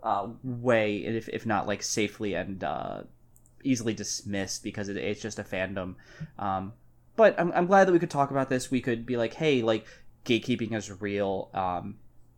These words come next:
and just be like, "Hey, no, like, y-, you do have valid points," and even being more of a tertiary fan, um, you're allowed to have these opinions, and, like, you can express them. And I,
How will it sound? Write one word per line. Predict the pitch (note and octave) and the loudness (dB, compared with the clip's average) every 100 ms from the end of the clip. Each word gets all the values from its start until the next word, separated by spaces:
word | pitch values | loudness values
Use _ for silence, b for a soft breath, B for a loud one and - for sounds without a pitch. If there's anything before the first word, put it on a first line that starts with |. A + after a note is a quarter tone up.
| - | -6
and | D3 C#3+ | -2 0
just | C#3+ - - - | -2 -6 -12 -2
be | D#3+ | 0
like, | E3 | 2
"Hey, | A#3+ | 0
no, | E3+ F3+ A2+ | 0 0 0
like, | A#2+ - | 0 -4
y-, | C#3 | -8
you | F#3 F3 | -6 -2
do | E3+ | 2
have | D#3+ C#3 | 2 2
valid | C3+ C3+ C3 | 2 0 -2
points," | - B2 A#2 B2+ | -4 -4 -6 -6
and | A#2+ A#2+ b b b | -6 -8 b b b
even | D#3+ D3 C#3+ C#3 | -4 0 0 0
being | B2+ C#3 C3+ | -2 -2 0
more | C3+ | -2
of | B2 | -4
a | |
tertiary | B2+ - C3+ - B2+ A#2+ | -4 -4 -2 -2 -2 -2
fan, | - A#2+ A#2 A#2 A#2 - b b | -2 0 2 0 -2 -10 b b
um, | A#2 A2 G#2+ A2 - - - - - - - - - - - - - - | -4 -4 -4 -8 -12 -16 -20 -20 -20 -20 -20 -20 -20 -20 -20 -18 -20 -4
you're | F3+ | 2
allowed | G#3+ A3+ A3+ | 4 4 4
to | |
have | E3+ C3+ | 4 4
these | B2+ | 2
opinions, | - C3 C3 C3+ | 0 0 0 0
and, | C3 | -2
like, | C3+ C3 - - - - | -2 -4 -8 -20 -20 -14
you | B2+ C#3 | -6 -6
can | G3 | -6
express | G3+ - B3+ - | -8 -4 -4 -2
them. | G#2 | -2
And | G#2+ G#2+ A2+ b b b | -2 -8 -12 b b b
I, | A#2 A#2 | 0 0